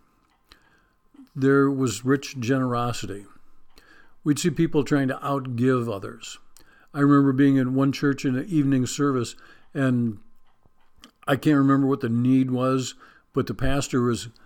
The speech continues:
he had put out two offering plates on the altar, and he said, "This one is for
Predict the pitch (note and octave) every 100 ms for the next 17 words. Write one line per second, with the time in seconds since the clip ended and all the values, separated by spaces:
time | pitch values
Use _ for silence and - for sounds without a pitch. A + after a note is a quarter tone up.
0 | - _ D4 E3+ C#3 B2 A2+ - C#3 B2
1 | - E3+ D3 D3 - B2+ A#2+ - A#2+ A#2
2 | A2+ - - - - - C3 B2+ C3 C#3+
3 | C#3 B2 C3 B2+ C3 A#2 D#3 F3 D#3+ C#3+
4 | - C#3+ C3+ B2+ A#2